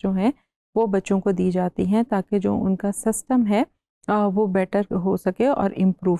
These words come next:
कर सके। डॉक्टर्स ने, अ, ये मेडिसिन्स देनी होती हैं या इस चीज़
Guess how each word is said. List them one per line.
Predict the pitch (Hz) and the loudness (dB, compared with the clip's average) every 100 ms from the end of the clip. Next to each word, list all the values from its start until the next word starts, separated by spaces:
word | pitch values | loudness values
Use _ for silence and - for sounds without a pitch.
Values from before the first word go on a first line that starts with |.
| - | -2
कर | - | -6
सके। | - - 175 165 165 _ _ _ _ _ _ _ _ _ - | -6 -6 -2 -4 -4 _ _ _ _ _ _ _ _ _ -2
डॉक्टर्स | 170 180 - 240 240 | 0 -2 0 -2 0
ने, | 247 302 _ _ _ | 0 0 _ _ _
अ, | - 220 | -2 0
ये | 208 | 2
मेडिसिन्स | 214 196 196 - 214 196 | 2 2 0 0 0 2
देनी | 190 190 208 | 2 2 4
होती | 208 202 214 | 2 2 2
हैं | 208 233 | 2 4
या | 233 | 2
इस | 208 | 0
चीज़ | - 190 - | -2 -4 -4